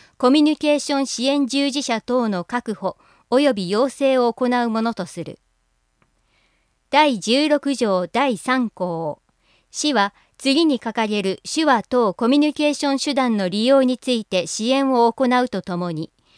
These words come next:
これらに対する市民の理解を促進するための取り組みを行うものとする。一、知的障害及び発達障害の特性を踏まえた平易な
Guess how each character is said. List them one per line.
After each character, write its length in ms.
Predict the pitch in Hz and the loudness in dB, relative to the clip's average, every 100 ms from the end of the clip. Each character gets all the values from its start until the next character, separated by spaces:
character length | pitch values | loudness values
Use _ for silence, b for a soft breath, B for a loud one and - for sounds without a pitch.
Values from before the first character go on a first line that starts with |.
| b b b | b b b
こ 140 | - 269 | 2 4
れ 120 | 311 | 4
ら 120 | 320 | 4
に 120 | 262 | 2
対 220 | 226 220 214 | 0 -2 -2
す 160 | 226 | -4
る 100 | 190 | -6
市 160 | - 294 | -4 0
民 240 | 302 269 | 0 2
の 100 | 214 | 0
理 120 | 202 | -2
解 260 | 254 262 220 | -2 -2 -2
を 60 | 185 | -2
促 240 | 202 - | -6 -8
進 220 | - 262 | -4 -4
す 160 | 254 254 | -4 -2
る 100 | 254 | -2
た 140 | 254 | 0
め 100 | 254 | -2
の 140 | 240 180 | -2 -4
取 220 | 202 220 | -4 -6
り 40 | |
組 220 | - 240 233 | -4 -2 0
み 100 | 214 | 0
を 180 | 208 | -2
行 140 | 202 254 | 0 0
う 240 | 247 247 | 0 0
も 140 | 226 233 | 0 -2
の 120 | 233 | -4
と 140 | 170 | -6
す 160 | - 160 | -10 -12
る。 160 | 147 - _ _ _ _ _ _ _ _ _ _ _ _ _ _ _ _ - | -12 -16 _ _ _ _ _ _ _ _ _ _ _ _ _ _ _ _ -8
一、 400 | 226 - 247 - _ _ _ - | -6 -4 -6 -6 _ _ _ -10
知 140 | - | -4
的 280 | 311 302 330 | -2 0 0
障 300 | - 311 254 | 2 2 2
害 280 | 208 175 - - | 0 -2 -2 0
及 220 | 302 269 | 2 2
び 140 | 214 | 0
発 240 | 185 214 - | -2 -4 -4
達 240 | 302 311 | -4 -2
障 260 | - 311 262 | 0 2 2
害 180 | 247 | 2
の 120 | 196 180 | 0 -4
特 240 | 202 - | -8 -10
性 240 | - 269 | -2 2
を 100 | 269 | 2
踏 140 | 247 233 | 0 0
ま 180 | 240 233 | 0 0
え 100 | 202 | -2
た 220 | 180 180 B B B | -6 -8 B B B
平 260 | 294 320 320 | 0 2 4
易 120 | 277 | 2
な 140 | 208 | 0